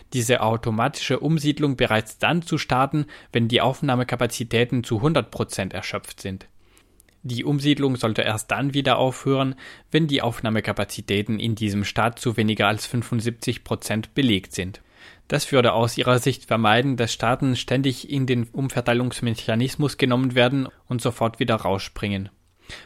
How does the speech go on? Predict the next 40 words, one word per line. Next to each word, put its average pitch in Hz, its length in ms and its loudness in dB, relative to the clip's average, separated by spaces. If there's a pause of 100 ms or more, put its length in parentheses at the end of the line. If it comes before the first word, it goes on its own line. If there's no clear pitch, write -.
Und 160 180 4
es 139 180 2
würde 131 200 6
ihnen 131 280 2
Zeit 123 320 2
lassen, 131 440 0
die 127 140 -2
Aufnahmesituation 113 960 -2
zu 131 120 -6
stabilisieren. 113 840 -2 (640)
Die 135 80 -2
Quoten 190 400 4
für 131 160 2
die 120 140 -2
Umverteilung 131 600 4
sollten 117 320 0
aus 113 180 -2
der 113 140 0
Sicht 120 240 -2
von 113 180 -2
Cecilia 107 500 0
Wikström 135 500 -2
innerhalb 120 440 -2
der 117 220 2 (160)
nächsten 123 440 -2
fünf 131 280 -2
Jahren 117 300 2
graduell 117 460 0
eingeführt 104 640 -6
werden, 92 320 -2 (360)
so 160 120 0
dass 151 220 0
sich 123 160 -4
die 123 120 -8
Staaten 117 440 2
mit 113 200 0
geringeren 123 540 2
Aufnahmekapazitäten 123 1200 -2
anpassen 110 500 -6
können. 95 360 -10